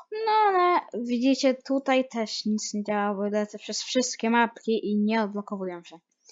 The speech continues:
Możemy otwierać jedno jajko, pokażę wam. O, czekajcie, tu będzie skrzynka, więc sobie odbierzmy. A już dziewięć milionów. Dobra, potwierajmy sobie to. Patrzcie. Możemy otworzyć, będą same epiki.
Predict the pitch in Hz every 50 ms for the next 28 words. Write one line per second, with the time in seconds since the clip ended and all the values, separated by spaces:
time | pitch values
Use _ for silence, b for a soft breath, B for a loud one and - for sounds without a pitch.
0 | B B B B _ 220 208 214 226 226 226 - - 233 226 226 - - 233 226
1 | 220 220 214 208 196 180 180 - _ _ _ 185 - 190 180 170 165 165 165 160
2 | 170 - _ _ _ _ _ _ _ _ - _ _ - 180 175 - - - 202
3 | 185 - 180 175 - 196 185 180 185 190 - - - 220 190 180 - - 175 180
4 | 170 175 - - 185 190 175 180 190 175 165 165 - 208 220 233 - _ _ _
5 | _ _ _ _ _ _ _ _ _ _ - - 160 180 - _ _ - 269 311
6 | 339 330 339 320 311 - - 285 262 247 233 220 190 180 151 156 - - _ B
7 | B B B B B _ 220 202 175 - - 220 214 214 - 269 262 262 302 302
8 | 294 - - 240 233 226 - 185 190 208 - _ _ _ _ _ _ _ _ _
9 | _ _ _ _ _ _ _ _ _ _ _ _ _ _ _ _ _ _ _ _
10 | - - - - _ - - - _ _ _ _ _ _ - 220 233 277 277 277
11 | 254 247 - - 247 247 254 262 277 277 277 - - - _ _ _ _ _ -
12 | 202 208 220 240 226 214 - _ _ _ _ _ _ _ _ _ _ _ _ _
13 | _ _ _ _ - 311 285 277 269 - - - - 185 175 180 214 262 294 311
14 | 302 - 262 - - - - - -